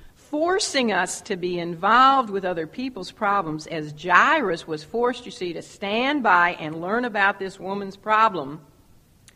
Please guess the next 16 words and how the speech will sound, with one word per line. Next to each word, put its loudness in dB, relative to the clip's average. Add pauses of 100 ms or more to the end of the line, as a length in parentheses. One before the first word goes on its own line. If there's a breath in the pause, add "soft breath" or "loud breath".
(800 soft breath)
helps 4
us 0
to -8
fight 2
our 0
own -2
natural -4
tendency -12
toward -12
selfishness. -16 (120)
And -12
this -6
was -10
a -14
big -18
test. -20